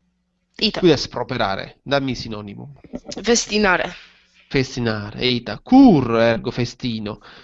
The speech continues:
Speaker 2: Scitia est, quum ittimur. Quo indicat quid?
Speaker 1: Motus.
Speaker 2: Indicat motum.
Speaker 1: Motum.
Speaker 2: Ergo est scitia illa regio ad quam mittimur.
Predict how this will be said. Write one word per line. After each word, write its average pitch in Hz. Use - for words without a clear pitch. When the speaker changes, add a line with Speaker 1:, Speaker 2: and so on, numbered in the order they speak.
Speaker 2:
Scitia 208
est, 135
quum 135
ittimur. -
Quo 262
indicat 208
quid? 113
Speaker 1:
Motus. -
Speaker 2:
Indicat 127
motum. 110
Speaker 1:
Motum. 98
Speaker 2:
Ergo 139
est 151
scitia 160
illa 147
regio 147
ad 139
quam 165
mittimur. 107